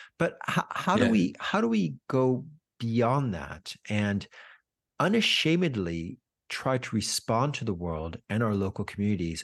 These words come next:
Speaker 1: through project-based learning that isn't a cookie cutter format of just, well, it's actually just, you know, the same, but maybe we just built something randomly,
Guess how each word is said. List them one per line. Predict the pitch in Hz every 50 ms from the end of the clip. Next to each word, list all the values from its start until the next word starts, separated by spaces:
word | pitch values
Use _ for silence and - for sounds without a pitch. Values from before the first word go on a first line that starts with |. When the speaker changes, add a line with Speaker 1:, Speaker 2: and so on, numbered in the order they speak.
| - -
Speaker 1:
through | - - 143 143
project-based | 135 - - 95 92 - 92 85 - - 92 85 - -
learning | 101 95 90 85 90 87 -
that | - 101 92 - -
isn't | 123 123 120 127 113 104 - -
a | -
cookie | - - 120 107 - 104
cutter | - - 98 - 90
format | - - - - 107 101 98 85 82 78 71 78 - -
of | 92 -
just, | - 104 98 92 - - -
well, | 101 98 92 92 85
it's | - - -
actually | 104 98 - - 95 90
just, | 82 - 90 85 - - - - - - _ _ _ _ -
you | - 101 90
know, | 87 82 85 104 -
the | 98
same, | - - - 95 90 87 87 - -
but | 90 85 82 - - _ _ _ _ _ _ -
maybe | - 92 87 82 85 80 80 80
we | 78 85
just | 78 - - - - _ -
built | 73 71 71 -
something | - 80 76 - 78 90 - 104 110 - _ _ _ _ _ _ -
randomly, | 82 87 82 76 - - - 87 92 -